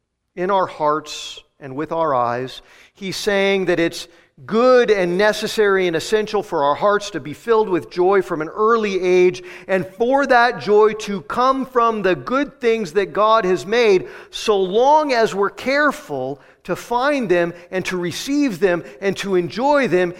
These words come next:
in the way that God designs and prescribes, not just in the way that our flesh desires. And so in the New Testament, doesn't John warn us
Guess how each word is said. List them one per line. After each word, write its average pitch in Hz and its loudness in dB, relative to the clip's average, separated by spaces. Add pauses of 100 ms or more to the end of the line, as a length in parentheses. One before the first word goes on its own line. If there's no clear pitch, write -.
(120)
in 190 -2
the 208 4
way 220 6
that 226 2
God 220 6
designs 170 -2 (240)
and 156 -14
prescribes, 185 2
not 196 -2
just 208 -6
in 196 -4
the 196 -2
way 175 2 (380)
that 170 0
our 175 2
flesh - -6 (600)
desires. 117 -8 (2000)
And 156 -12
so 185 -4
in 175 -4
the 175 -2
New 190 -4
Testament, 208 -4
doesn't 175 -2
John 165 -2
warn 165 -4
us 202 -8